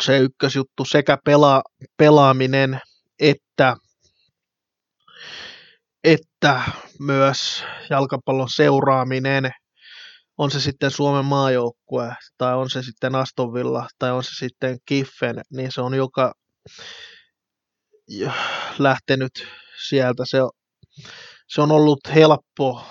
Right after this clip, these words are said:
tie oikeastaan jo itselleni ruveta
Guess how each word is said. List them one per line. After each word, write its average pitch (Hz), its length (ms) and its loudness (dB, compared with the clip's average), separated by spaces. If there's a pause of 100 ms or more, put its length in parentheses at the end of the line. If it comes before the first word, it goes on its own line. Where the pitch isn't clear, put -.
(320)
tie 135 220 4
oikeastaan 131 760 0 (400)
jo 139 260 0 (680)
itselleni 131 680 0 (140)
ruveta 139 500 0